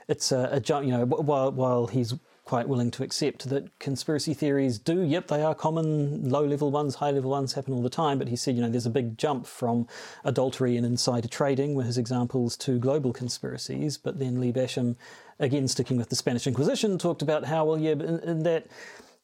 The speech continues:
you sort of had people being targeted for political ends or to intimidate and so on, and that would sort of happen at a larger level, but then sort of down into,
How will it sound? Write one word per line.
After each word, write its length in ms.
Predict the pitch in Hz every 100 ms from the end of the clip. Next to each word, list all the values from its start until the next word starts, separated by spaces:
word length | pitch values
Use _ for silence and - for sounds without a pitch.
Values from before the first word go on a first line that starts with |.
| -
you 100 | 151
sort 240 | - 160
of 160 | 147 127
had 340 | 180 160 143
people 240 | - 202 170
being 280 | 156 147 -
targeted 600 | 170 160 143 151 135 123
for 160 | - 135
political 500 | - 156 131 135 143
ends 460 | 170 165 151 131
or 180 | 143 135
to 200 | - 139
intimidate 580 | 131 - 160 143 139 135
and 120 | 123
so 240 | - 151
on, 160 | 143 139
and 120 | 135
that 120 | 139
would 160 | 160 139
sort 140 | 147
of 60 | 123
happen 360 | 147 135 135 123 - - - -
at 80 | 135
a 40 |
larger 400 | 131 160 175 139
level, 320 | 135 147 147
but 140 | 131 143
then 180 | 151 135
sort 200 | 143 123
of 80 |
down 260 | 135 147 143 143
into, 160 | -